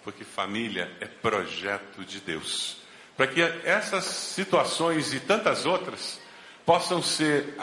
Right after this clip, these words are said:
resolvidas começando lá naquele núcleo básico da família. Que os princípios bíblicos comecem a ser aplicados ali, de uma forma muito simples,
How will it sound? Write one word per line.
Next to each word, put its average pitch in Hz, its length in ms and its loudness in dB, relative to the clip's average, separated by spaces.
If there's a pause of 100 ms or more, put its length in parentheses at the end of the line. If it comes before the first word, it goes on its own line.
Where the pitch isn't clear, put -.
(360)
resolvidas 180 840 4
começando 196 580 2
lá 156 380 4
naquele 131 400 0
núcleo 143 380 0
básico 107 580 0
da 107 140 4
família. 95 500 -4 (1000)
Que - 80 0
os 156 100 6
princípios 175 540 0
bíblicos 190 560 0
comecem 165 420 0
a 147 60 -2
ser 170 180 0
aplicados 170 720 0
ali, 202 680 0 (220)
de 165 80 0
uma 190 120 2
forma 202 680 2 (200)
muito 247 220 0
simples, - 1200 -2